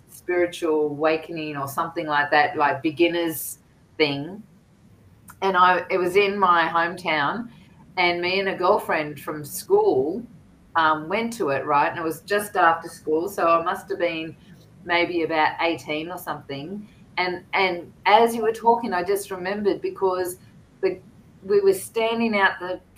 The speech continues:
front of waiting for these two women to open up, and one of their sons turned up,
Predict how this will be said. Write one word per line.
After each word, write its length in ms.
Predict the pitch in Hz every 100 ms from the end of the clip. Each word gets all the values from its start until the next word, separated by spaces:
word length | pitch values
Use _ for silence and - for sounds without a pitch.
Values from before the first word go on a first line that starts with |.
| -
front 280 | 190 180 180 170
of 260 | 165 156 _
waiting 460 | 170 170 170 180 170
for 120 | 170
these 320 | 170 160 -
two 280 | - 175 160
women 280 | 165 160 151
to 220 | - -
open 280 | 160 165 156
up, 380 | 165 139 - - _ _ _ _ _
and 460 | 180 180 175 170 165 - - _ _
one 300 | 175 180 226
of 100 | 233
their 180 | 165 170
sons 560 | - 208 254 233 196
turned 360 | - 185 160 143
up, 300 | 135 147